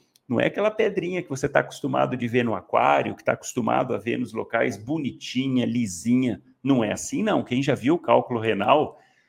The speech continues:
ele é todo cheio de, de, de porozinhos, todo espiculado. Imagina isso passando no canal. Justamente com esse entendimento é que você agora sabe também por que que esses pacientes podem evoluir com hematúria.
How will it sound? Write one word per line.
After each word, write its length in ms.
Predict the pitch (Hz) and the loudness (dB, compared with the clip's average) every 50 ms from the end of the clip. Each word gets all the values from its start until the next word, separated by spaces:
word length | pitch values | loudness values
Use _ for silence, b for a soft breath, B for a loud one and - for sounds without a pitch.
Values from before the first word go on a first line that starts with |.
| b b b | b b b
ele 140 | - 123 139 | -4 -2 0
é 60 | 156 | 0
todo 640 | 151 156 - - _ - 180 190 208 220 202 180 202 190 | -2 -2 -8 0 _ 10 12 12 12 12 12 10 4 -2
cheio 340 | - - 170 160 165 160 | -2 -2 -2 0 0 0
de, 140 | 156 - 147 143 - - - | -2 -4 -8 -8 -10 -14 -16
de, 360 | 110 110 123 127 123 120 120 | -14 -10 -6 -4 -4 -4 -4
de 360 | 98 104 113 123 120 117 113 107 - | -6 -8 -6 -6 -4 -4 -6 -8 -2
porozinhos, 800 | - 123 123 135 131 123 104 90 90 110 135 143 139 123 135 - | 0 2 2 2 2 0 -6 -8 -8 -6 -6 -4 -6 -6 -8 -8
todo 240 | - 156 160 160 170 | -8 -8 -8 -8 -8
espiculado. 920 | - - - _ - 170 - - 160 156 135 113 104 117 147 147 127 113 | -12 -12 -14 _ -16 -16 -14 -10 -8 -4 0 2 2 2 2 2 0 -2
Imagina 440 | 107 113 123 120 113 - 190 214 | -2 0 0 0 -2 -4 -4 -2
isso 240 | 202 170 - - 151 | -4 -6 -6 -10 -16
passando 760 | - _ 156 143 139 - - - - 156 165 196 202 190 165 | -4 _ 0 0 0 -2 -6 -6 -4 -2 -2 -2 -2 -4 -4
no 120 | 147 143 139 | -4 -4 -2
canal. 640 | - 131 120 117 120 131 143 151 139 - - _ _ _ _ _ _ _ _ _ - | 0 0 2 4 4 4 4 2 2 -2 -6 _ _ _ _ _ _ _ _ _ -8
Justamente 600 | 110 139 208 208 - 208 180 160 160 160 160 - | -4 -2 -2 0 2 2 2 2 0 -2 -2 -2
com 100 | - 151 | 0 0
esse 220 | 170 170 - 170 | 2 0 0 -4
entendimento 560 | 156 156 151 135 120 113 120 143 160 160 - 131 | -4 -4 -4 -4 -4 -4 -4 -4 -4 -6 -6 -10
é 20 | |
que 80 | - 131 | -8 -8
você 240 | 135 131 - - | -8 -6 -2 -2
agora 260 | 131 123 113 120 120 117 | -2 0 0 -2 -2 -4
sabe 300 | - - 127 117 - - - | -2 -2 0 0 0 -2 -4
também 480 | - 165 180 151 131 147 170 165 - _ _ _ | -4 -4 -2 0 -2 -2 -2 -4 -10 _ _ _
por 160 | - 147 143 | -8 -8 -8
que 160 | 135 - 180 | -6 -6 -6
que 80 | 190 185 | -6 -6
esses 160 | 170 - - | -10 -10 -12
pacientes 520 | - - 170 - - - 143 147 147 - - | -10 -10 -10 -10 -10 -8 -8 -8 -10 -12 -16
podem 400 | _ _ - 160 151 156 160 175 | _ _ 0 2 2 2 2 0
evoluir 400 | 156 147 156 143 143 147 147 147 | 0 -2 -2 -2 -2 -2 -4 -6
com 140 | - 160 156 | -4 -4 -4
hematúria. 720 | 156 160 165 175 - - - 151 170 165 156 120 95 - | -2 -2 -4 -6 -8 -8 -6 -6 -4 -4 -4 -6 -6 -8